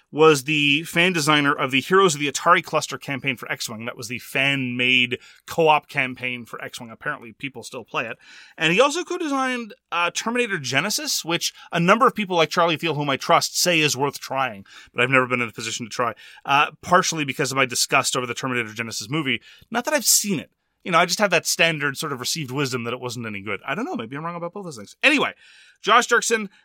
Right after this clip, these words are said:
published by Snapships, fancy that, this year after a successful Kickstarter. I got the gameplay all-in version. I regret nothing, Walker. I regret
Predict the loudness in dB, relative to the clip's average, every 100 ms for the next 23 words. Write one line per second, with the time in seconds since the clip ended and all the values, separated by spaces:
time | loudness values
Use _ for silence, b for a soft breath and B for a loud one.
0 | b _ -2 0 0 -2 0 0 0 2
1 | 2 2 -4 -4 -8 -10 -14 -12 -12 -8
2 | -6 -8 _ _ _ _ _ -6 -2 2
3 | 2 4 2 2 -2 -4 -2 -2 -2 -4
4 | -4 2 4 4 2 2 2 2 -2 -4
5 | -4 -2 -2 -2 -2 0 -2 -2 0 -2
6 | -2 -8 -10 b 2 4 4 2 0 0
7 | -6 -6 -4 -4 -4 -8 -8 -12 -12 2
8 | 4 4 0 -4 0 2 2 0